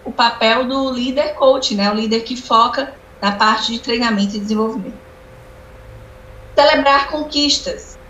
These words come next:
Na, nos momentos adversos é importante a gente abrir para o nosso time, né? Escutar as pessoas também,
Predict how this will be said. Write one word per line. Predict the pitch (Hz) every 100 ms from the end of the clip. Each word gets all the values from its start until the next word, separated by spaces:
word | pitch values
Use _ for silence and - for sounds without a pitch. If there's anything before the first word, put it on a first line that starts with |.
| - - -
Na, | 226 208 214 220
nos | 226
momentos | 247 254 269 - 302
adversos | 285 254 233 233 247 285 - 269
é | 254
importante | 247 220 - 233 269 269
a |
gente | 254 240 - 233
abrir | 220 208 214 277 -
para | 233 226
o |
nosso | 220 208 190
time, | - 226 254 254
né? | 214 220 247
Escutar | 240 - 220 220 233
as | 247
pessoas | - 220 - 214
também, | 214 294 269 277 285